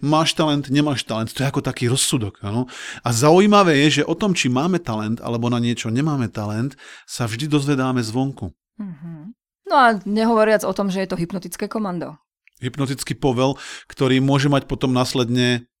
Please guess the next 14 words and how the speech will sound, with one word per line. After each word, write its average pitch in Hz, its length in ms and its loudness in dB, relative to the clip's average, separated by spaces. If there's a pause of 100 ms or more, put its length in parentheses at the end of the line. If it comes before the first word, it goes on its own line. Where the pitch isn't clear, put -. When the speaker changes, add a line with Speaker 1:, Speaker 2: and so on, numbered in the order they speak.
(240)
Speaker 1:
veľký 127 480 -2
vplyv 135 160 0
na 117 160 0
to, 127 80 -2
zvlášť 120 320 0
keď 113 80 0
ho 127 80 0
hovoríme 123 480 2
deťom, 113 480 -2
aké 143 240 -2
presvedčenia 120 800 0
o 131 80 -6
vlastnom 120 400 -2
talente 113 720 -4